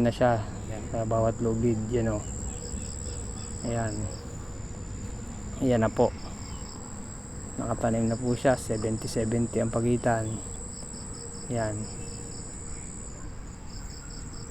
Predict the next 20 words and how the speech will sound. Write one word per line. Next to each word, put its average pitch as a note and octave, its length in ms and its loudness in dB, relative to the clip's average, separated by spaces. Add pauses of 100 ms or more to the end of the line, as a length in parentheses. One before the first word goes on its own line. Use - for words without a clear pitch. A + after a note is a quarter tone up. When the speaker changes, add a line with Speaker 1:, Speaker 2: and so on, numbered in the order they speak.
Speaker 1:
So, B2+ 80 8
yan B2+ 160 10
po C#3+ 80 10
dati C#3 240 12
may C#3 160 12
pilapil C3+ 480 10
na. A2+ 160 4 (880)
So, B2+ 400 10
akin C#3 160 10
na C3+ 80 8
po C#3+ 80 6
siyang C#3 240 8
didiligan. C#3 800 10
Yan. A#2 640 4 (160)
Same E3 240 10
process D#3 480 10
lang B2+ 240 10
po. A#2 160 10 (560)
Pagkatanim, D3 640 12
dilig. B2 320 12